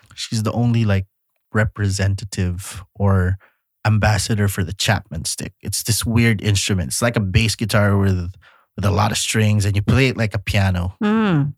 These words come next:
Speaker 1: Um, and, you know, she's, she's come out with albums. She did the outro theme to Voltus Five. She has original
Speaker 2: Awesome.
Speaker 1: material. Uh, she's just a great singer. Uh,
Speaker 2: Mm.
Speaker 1: and, you know, you, you, basically she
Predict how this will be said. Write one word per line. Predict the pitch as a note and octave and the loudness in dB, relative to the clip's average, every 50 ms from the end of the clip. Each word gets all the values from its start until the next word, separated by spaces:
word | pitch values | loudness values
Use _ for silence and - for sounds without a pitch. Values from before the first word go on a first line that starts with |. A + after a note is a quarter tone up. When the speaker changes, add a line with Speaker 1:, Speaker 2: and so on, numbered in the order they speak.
| _ _ - | _ _ -2
Speaker 1:
Um, | - G2 G2 F#2+ - F#2+ F#2 F#2 F2+ F#2 F#2 - - - - - - - _ _ | 0 2 2 2 2 2 2 0 0 -2 -4 -6 -12 -20 -20 -20 -20 -20 _ _
and, | - A2+ A2+ A2+ | 0 2 4 4
you | A2+ | 4
know, | G#2+ | 4
she's, | G#2 G#2 - A2 G#2+ G2+ G#2 | 4 2 2 -2 -2 -4 -4
she's | - - A2 G#2 G2+ | -4 -2 -2 -2 -2
come | - - G#2+ G2 | 0 2 2 2
out | G2+ G2 E2 | 2 2 2
with | F#2+ F2+ | 0 0
albums. | D2+ F#2+ F#2+ F#2+ G2+ | 0 0 0 0 0
She | - - | 0 0
did | A#2+ A2 C3 B2+ A#2+ | 2 4 2 2 4
the | A2 A#2 A2+ A2+ A2 G#2+ G#2+ G#2+ G#2 G#2 - - | 4 4 6 6 6 6 6 6 4 4 2 2
outro | G2+ G2+ G#2+ G#2 - A2+ G#2+ G2+ | 2 2 2 2 2 2 2 2
theme | - A2 G#2 G#2 G2 | 2 2 2 4 4
to | G2 F#2 | 2 2
Voltus | F2+ F2+ F2+ F2+ F2+ F#2 F2+ F#2 - | 2 2 2 2 2 0 -2 -4 -4
Five. | - - F2 F2 F2 F2+ F2 | -2 0 0 2 2 0 0
She | F#2+ - - | -2 -2 -4
has | F2 F2 F2 F#2 F2 | -2 -2 -2 -2 0
original | E2+ F2+ G2 G2+ | 2 2 2 2
Speaker 2:
Awesome. | G2 - G2+ G2+ G2+ G2 | 2 2 2 4 4 4
Speaker 1:
material. | F#2+ F#2+ G2+ G2+ F#2+ G2 F#2+ F#2+ F#2 F#2 F#2+ F#2+ - - - - - - - _ _ | 4 2 2 2 4 4 4 4 4 4 4 2 0 -2 -10 -20 -20 -20 -20 _ _
Uh, | - A#2 A2+ | 0 0 2
she's | B2+ - E3+ D3+ C#3 | 2 2 0 0 2
just | E3+ E3+ - | 0 0 0
a | - A#2 | 0 0
great | G2 G#2+ A2 G#2+ G2+ | 0 0 0 0 0
singer. | - - G2+ F#2+ F2+ E2+ F2 F2+ - _ - | -2 -2 0 0 0 0 -2 -6 -8 _ -2
Uh, | - G2+ | 2 4
Speaker 2:
Mm. | G2 F#2+ F2+ - G#2 | 4 4 4 4 4
Speaker 1:
and, | G#2 G#2 G2+ G#2 | 4 2 2 2
you | A2+ | 2
know, | G#2 F#2+ F#2+ | 4 4 4
you, | G2 G2 G2 | 2 2 0
you, | E2+ F#2+ G2+ G2 F#2+ - - G2+ - _ - | -2 -2 -4 -4 -6 -8 -12 -18 -16 _ -2
basically | G2 A#2 A#2+ G#2+ - - A2+ G#2+ | 0 2 2 2 0 0 0 0
she | F#2+ - - G#2 F#2+ F#2 F#2 F#2 | 0 -2 -2 -4 -4 -4 -6 -8